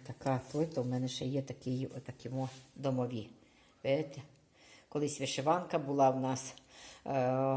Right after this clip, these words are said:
в Борщові. І отакі, о, ще в нас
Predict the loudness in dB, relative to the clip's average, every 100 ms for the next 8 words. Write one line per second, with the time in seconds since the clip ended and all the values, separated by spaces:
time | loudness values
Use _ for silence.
0 | 2 2 2 0 2 6 8 8 2 -4
1 | -14 -16 -16 -18 -18 -20 _ -2 -2 -2
2 | -4 -4 -2 2 2 2 -2 -2 -2 -2
3 | -6